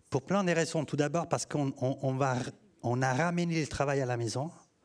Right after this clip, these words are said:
Donc la ville, euh, n'est plus si centrale que ça. Et surtout parce que, au,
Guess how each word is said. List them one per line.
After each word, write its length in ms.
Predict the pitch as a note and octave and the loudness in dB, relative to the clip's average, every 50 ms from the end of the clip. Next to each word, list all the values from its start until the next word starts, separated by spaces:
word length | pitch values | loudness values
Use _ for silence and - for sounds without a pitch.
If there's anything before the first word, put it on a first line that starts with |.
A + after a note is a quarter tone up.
| _ - - - - - - - - - - - _ | _ -20 -20 -20 -20 -20 -20 -20 -20 -20 -20 -18 _
Donc 160 | - C3 B2+ B2+ | -6 -6 -2 0
la 160 | B2+ C3 B2 | 0 0 2
ville, 280 | B2 C3+ D3+ C#3+ B2+ | 0 -2 -2 0 0
euh, 440 | B2 A2+ A2 A2 A2 A2 A2 G#2+ G#2+ | 0 0 0 0 -2 -2 -2 -2 -2
n'est 160 | A2+ A#2 A2+ | -2 -2 -2
plus 180 | A2+ - - C3+ | -2 -4 -8 -8
si 140 | - - - | -6 -6 -6
centrale 400 | - - B2 A2 - - A#2 G#2+ | -6 -6 -6 -6 -4 -4 -6 -4
que 140 | - - A2+ | -4 -6 -6
ça. 320 | - - B2+ C3 D#3+ E3+ - - - - - - - - - - | -4 -4 -4 -4 -4 -8 -10 -16 -20 -20 -18 -18 -18 -18 -6 -2
Et 80 | C3 C3 | -2 0
surtout 480 | - - - D#3 - - - - A3+ | 0 0 -2 -4 -4 0 0 0 0
parce 300 | A3 - E3 C3 - - | 2 0 -2 -2 -2 -4
que, 340 | - - E3+ F3 E3 C3 A#2+ - - _ _ _ _ _ _ _ _ _ - - _ _ _ _ - - | -2 0 0 2 2 0 -2 -6 -18 _ _ _ _ _ _ _ _ _ -20 -20 _ _ _ _ -10 -4
au, 140 | - A#2 A2 | -2 -2 -2